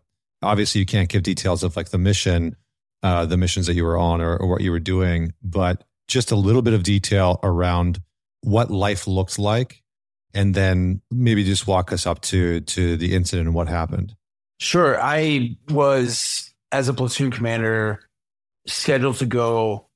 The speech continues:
Speaker 2: on the deployment early in advance of the rest of the team. This is something that is very common.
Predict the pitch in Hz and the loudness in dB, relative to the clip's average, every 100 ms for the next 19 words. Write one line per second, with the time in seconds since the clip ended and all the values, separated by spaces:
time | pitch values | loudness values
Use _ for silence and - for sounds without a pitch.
0 | - 143 143 143 120 - 120 113 110 - | -4 0 2 0 -2 -4 -2 -2 -2 -4
1 | 120 127 135 131 117 104 113 - 110 110 | -4 -2 0 -2 -2 -4 -6 -6 -6 -4
2 | 107 - 104 101 - 113 123 127 - 123 | -4 -6 -8 -6 -4 -2 -2 -4 -6 -6
3 | - 113 - 120 107 110 110 104 - 101 | -4 -6 -4 -4 -4 -4 -4 -6 -8 -6
4 | 104 101 101 - 110 110 101 - - 117 | -2 -2 -4 -6 -8 -8 -8 -12 -6 -2
5 | 104 - - 104 107 110 110 | -2 -4 -6 -4 -4 -4 -6